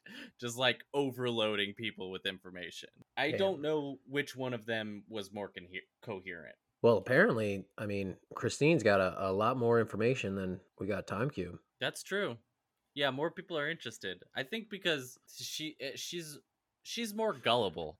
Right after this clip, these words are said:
Speaker 1: you know? There, there's, there's more, sh-, you get more, uh, call and response.
Speaker 2: Well, I mean, she wasn't a doctor, so duh.
Speaker 1: That's true. She also, you know,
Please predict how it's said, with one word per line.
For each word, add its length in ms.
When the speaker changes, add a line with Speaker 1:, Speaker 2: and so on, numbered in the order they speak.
Speaker 1:
you 120
know? 280
There, 160
there's, 500
there's 300
more, 540
sh-, 180
you 140
get 160
more, 340
uh, 320
call 240
and 100
response. 920
Speaker 2:
Well, 360
I 100
mean, 220
she 180
wasn't 240
a 40
doctor, 480
so 460
duh. 280
Speaker 1:
That's 260
true. 300
She 180
also, 480
you 80
know, 140